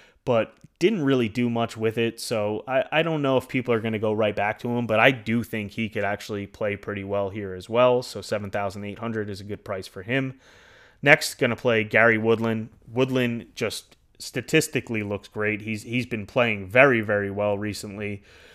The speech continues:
but actually came fifth at the Wells Fargo back in twenty twenty-one,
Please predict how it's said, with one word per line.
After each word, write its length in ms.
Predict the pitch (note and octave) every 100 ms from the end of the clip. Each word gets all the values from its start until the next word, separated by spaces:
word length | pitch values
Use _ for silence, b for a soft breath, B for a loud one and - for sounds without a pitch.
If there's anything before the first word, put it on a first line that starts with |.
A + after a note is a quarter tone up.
| B
but 120 | A#2
actually 320 | B2+ D#3 C#3 B2
came 300 | - C3 G#2+
fifth 460 | - B2+ C3 - -
at 100 | B2
the 80 | B2+
Wells 240 | B2 A#2+
Fargo 420 | - B2+ A#2+ A#2+
back 220 | A#2+ G2+ G2+
in 80 |
twenty 300 | F#2+ A#2 G2+
twenty-one, 680 | F#2+ G2+ F#2 G2+ D#3+ E3 D#3